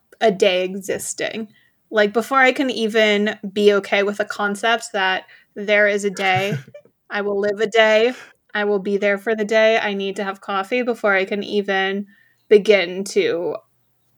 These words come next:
Speaker 1: understand that a day is going to happen.
Speaker 2: Yeah, that's fair. I'm kind of the same with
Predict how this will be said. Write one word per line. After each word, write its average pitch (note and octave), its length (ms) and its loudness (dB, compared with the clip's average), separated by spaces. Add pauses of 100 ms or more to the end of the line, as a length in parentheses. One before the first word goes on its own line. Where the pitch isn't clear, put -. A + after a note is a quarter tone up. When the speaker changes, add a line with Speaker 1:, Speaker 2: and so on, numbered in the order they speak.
Speaker 1:
understand F#3 880 -2
that F3 140 -2
a G3 60 0
day F3 240 0
is - 140 -6
going G3 260 -10
to G3 80 -10
happen. - 460 -6
Speaker 2:
Yeah, - 140 -6
that's D3 200 -4
fair. A2+ 200 0
I'm B2+ 140 -2
kind C3 180 -2
of A2+ 80 -6
the A2+ 80 -6
same A2 280 -6
with - 280 -10